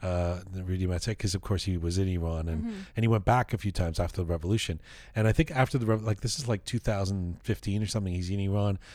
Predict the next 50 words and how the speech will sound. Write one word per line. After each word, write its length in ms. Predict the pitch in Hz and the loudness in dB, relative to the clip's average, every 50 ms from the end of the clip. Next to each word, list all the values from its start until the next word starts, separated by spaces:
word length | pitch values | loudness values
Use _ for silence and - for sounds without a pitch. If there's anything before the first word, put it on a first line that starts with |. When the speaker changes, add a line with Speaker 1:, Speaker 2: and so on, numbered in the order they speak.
| - - - - - - | -20 -20 -20 -20 -20 -18
Speaker 1:
I 40 | - | -6
can't 240 | - - - 175 185 | -2 0 2 2 2
remember 260 | 185 190 190 180 160 147 | 2 2 2 2 2 0
what 160 | 117 120 123 | 0 0 -2
it 100 | 123 110 | -2 0
was. 160 | 107 107 104 | 0 0 0
It 80 | 104 101 | 0 -2
was, 140 | 104 - - | -2 -2 -2
like, 140 | 143 - - | -4 -4 -4
for 180 | - - 123 | -2 0 0
some 380 | 104 - - 127 120 110 104 92 - - - - - - - - - | 2 2 2 2 2 0 0 -2 -4 -8 -18 -20 -20 -20 -20 -18 -12
conference 540 | - - 104 104 113 113 - 143 139 131 - | -4 -2 0 0 0 0 0 -2 -2 0 0
or 60 | 143 | 0
something, 540 | 131 - 143 143 135 - 180 180 185 180 - | 0 2 0 0 0 0 0 0 0 -2 -2
and 100 | - 110 | 0 0
he 80 | 110 110 | 2 2
goes, 540 | 98 113 117 113 120 123 113 - - - - - - - - - - | 4 4 6 6 6 6 4 4 0 -2 -6 -10 -18 -20 -20 -14 -6
he 120 | - 120 120 | -4 -2 2
goes 240 | 131 147 165 151 127 | 4 4 4 4 4
there, 140 | 127 110 104 | 2 2 2
and 120 | 104 101 | 2 2
he, 60 | 113 110 | 0 0
it's 120 | 113 110 - | 2 2 4
like 120 | 139 110 117 | 4 6 6
an 60 | 117 | 6
event, 440 | 110 107 117 120 104 80 - - - | 6 6 6 4 4 2 -2 -4 -4
like, 140 | 104 95 92 | -2 -2 -2
it's 140 | 101 - 117 | -2 0 0
like 140 | 110 95 | 0 2
a, 260 | 104 101 101 95 95 95 | 4 4 6 4 4 4
but, 160 | 92 101 98 - - - | 2 0 -2 -2 -2 -2
you 100 | 117 101 | 0 0
know, 120 | 90 87 | 0 0
private 400 | - - 110 104 98 92 101 - - - - | 0 2 2 2 2 2 0 -2 -4 -10 -6
sort 180 | - - 104 | -2 -2 0
of 80 | 92 85 | 0 0
event, 300 | 92 95 107 104 95 87 - - - - - - - - - - | 0 0 0 0 -2 -4 -8 -14 -20 -20 -20 -20 -20 -18 -10 -4
and, 360 | 98 95 95 92 92 92 90 | 0 2 2 2 2 2 2
uh, 400 | 95 92 92 92 92 90 90 92 - - - - - - - - - - | 2 2 2 2 0 0 -2 -4 -6 -10 -20 -20 -20 -20 -20 -20 -10 -4
and 340 | - 95 95 92 92 90 82 | -2 -2 0 0 0 0 -2
he 140 | 80 85 - | -2 -2 0
goes 560 | 120 117 113 117 107 - - - - - - - - | 2 4 4 4 2 0 -2 -2 -4 -4 -6 -6 -6
up 180 | 104 - - | -6 -4 -4
and, 320 | 110 98 95 95 92 95 95 - - | -4 -2 -2 -2 -4 -4 -6 -6 -4
and 160 | 98 92 95 | -2 -2 0
he 60 | 95 | -2
says, 280 | 90 - - 98 92 101 | -2 0 0 0 0 0
uh, 260 | 98 95 95 92 95 92 - - | 0 0 0 -2 -4 -6 -8 -10
"Yeah, 160 | 104 104 101 98 | -10 -8 -8 -10
c-, 300 | - - - - - | -12 -16 -20 -20 -20